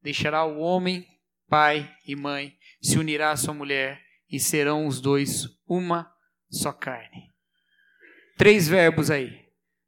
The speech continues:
Deixará, se unirá e será. Três verbos. Perceberam? Deixará.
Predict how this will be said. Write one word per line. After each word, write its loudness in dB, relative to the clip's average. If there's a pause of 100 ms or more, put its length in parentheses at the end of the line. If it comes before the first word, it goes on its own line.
(120)
Deixará, 0 (400)
se -4
unirá 2 (1000)
e -4
será. 2 (1080)
Três -4
verbos. -10 (320)
Perceberam? 0 (1300)
Deixará. 2